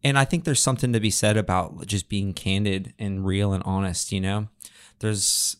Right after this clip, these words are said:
and even in here, like, there's lights on, there's nice cameras. I think there's a time and place for,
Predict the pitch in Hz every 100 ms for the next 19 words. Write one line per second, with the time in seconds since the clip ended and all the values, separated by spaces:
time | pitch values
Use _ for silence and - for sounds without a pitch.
0 | - 120 117 131 147 147 120 143 117 95
1 | 101 - _ _ _ _ - 107 87 101
2 | 110 120 113 113 104 95 107 104 - 104
3 | 107 104 107 104 - _ - - 120 165
4 | 160 127 120 - 117 113 104 - - 104
5 | - - - - _ _ _ _ _ _
6 | - - - 117 110 98 95 92